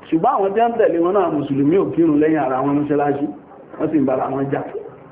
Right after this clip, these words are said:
Àwọn tí wọ́n torí rẹ̀ jà sí kíni, wọ́n jọ jọ́sìn lóòjọ́ Sunday báyìí, wọ́n tún jọ jáde níwájú bíṣọ́ọ̀bù. Kò sí ọ̀fọ́n ò ní ṣèṣì fi rú lẹ́gbàá, wọn ò ní búra wọn, wọn ò sì ní jà.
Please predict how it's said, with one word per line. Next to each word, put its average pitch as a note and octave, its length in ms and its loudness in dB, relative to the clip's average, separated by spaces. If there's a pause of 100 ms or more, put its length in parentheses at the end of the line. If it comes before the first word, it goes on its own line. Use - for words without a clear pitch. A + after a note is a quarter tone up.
(520)
Àwọn F3+ 280 0
tí G3+ 100 -2
wọ́n A3+ 160 0
torí G3+ 240 4
rẹ̀ E3+ 220 2
jà G#3 180 0
sí D#3+ 120 -2
kíni, E3 240 2 (280)
wọ́n G3+ 300 2
jọ D#3+ 140 2
jọ́sìn F#3+ 460 2
lóòjọ́ C#3+ 380 2
Sunday D#3+ 320 0
báyìí, D3+ 200 0
wọ́n D#3+ 120 -2
tún C3+ 140 0
jọ C3+ 120 2
jáde C#3+ 320 -2 (600)
níwájú D3 460 2
bíṣọ́ọ̀bù. D#3 500 0
Kò C3 200 -6
sí - 180 -10
ọ̀fọ́n A3+ 360 0
ò D#3 120 0
ní D3 100 2
ṣèṣì F3+ 340 2
fi C3+ 120 -2
rú C3 180 2
lẹ́gbàá, C#3 340 2
wọn F3+ 140 2
ò C#3+ 40 0
ní D3 140 -2
búra E3+ 280 0
wọn, D#3 200 0
wọn D3 120 0
ò - 60 -6
sì - 140 -14
ní C#3 180 0
jà. D#3+ 160 -4